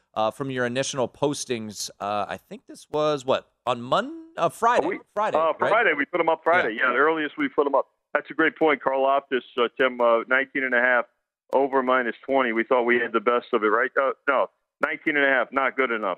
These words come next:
Speaker 2: Twenty and a half, not good enough. Twenty, twenty-two and a half, over minus thirty. So, uh, <laughs> there, there, there, there you go on, on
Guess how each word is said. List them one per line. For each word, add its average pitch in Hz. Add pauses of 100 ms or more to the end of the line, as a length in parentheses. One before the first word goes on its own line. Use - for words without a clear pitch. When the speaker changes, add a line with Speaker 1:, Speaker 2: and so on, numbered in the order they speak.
Speaker 2:
Twenty 160
and 135
a 120
half, 113
not 139
good 131
enough. 104
Twenty, 160 (460)
twenty-two 254
and 220
a 202
half, 190
over 175
minus 165 (140)
thirty. 156 (880)
So, 127
uh, 117
<laughs> -
there, 143
there, 165
there, 160
there 160
you 147
go 143
on, 127
on 131